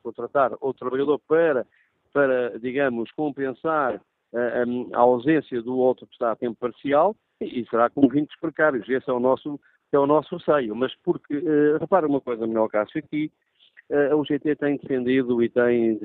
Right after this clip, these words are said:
desafiado até aos parceiros sociais para fazermos uma discussão profunda sobre o sistema de segurança social, nomeadamente aquilo que estamos agora a discutir, que é o sistema previdencial de pensões. E temos que, ehm,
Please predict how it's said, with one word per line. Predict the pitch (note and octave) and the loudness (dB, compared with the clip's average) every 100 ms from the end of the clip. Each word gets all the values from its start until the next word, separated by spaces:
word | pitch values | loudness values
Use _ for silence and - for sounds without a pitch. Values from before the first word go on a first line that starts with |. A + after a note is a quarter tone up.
| G#2+ | -10
desafiado | A2 C#3 B2 A#2+ B2 B2+ A#2 | 0 2 2 4 6 4 2
até | A2+ B2+ | -2 -4
aos | A#2 | -6
parceiros | C3 - B2 A#2 | -12 -10 -10 -10
sociais | - B2+ C3 | 0 0 0
para | F3+ | -2
fazermos | D3+ A#2+ B2 B2 A#2 | -2 -2 0 -2 -2
uma | D#3 D3+ | -2 -2
discussão | - - C3+ C3+ | -4 -6 -6 -2
profunda | E3+ E3 - G3 F#3 D#3 - - _ | -2 -2 -2 -2 0 0 -2 -20 _
sobre | - E3+ C#3 | -2 -2 -2
o | |
sistema | - C3+ A#2+ | -6 -4 -2
de | A2+ | -2
segurança | C#3 C#3 | -4 -2
social, | D3 - E3+ F3 | -6 0 2 2
nomeadamente | G3 E3 G3+ F#3 D3+ C3 B2 C#3+ F#3 - - A#2 | -2 0 2 2 0 0 0 0 0 -4 -12 -12
aquilo | - D3 B2+ | -8 -8 -4
que | |
estamos | - B2 A#2+ | -2 0 0
agora | B2 C#3 | 2 2
a | |
discutir, | - - F#3+ F3 | 0 -8 -6 -4
que | - | 0
é | D#3 D#3+ _ - - | 0 0 _ -12 -6
o | D3 | -4
sistema | - E3 D3 | 0 2 2
previdencial | E3 D3+ D3 D3 - D3 B2+ A#2 | 0 0 0 0 2 2 2 0
de | D3+ | -2
pensões. | E3+ D3+ - C3+ G2+ F#2 _ _ _ _ | -2 -2 0 0 0 -6 _ _ _ _
E | G3 G3 | -2 2
temos | F#3+ G3 G3 - | 2 2 -2 -10
que, | - F3+ G3+ - _ _ | -8 -6 -6 -12 _ _
ehm, | D#3 E3+ E3 D#3 | 2 2 2 -2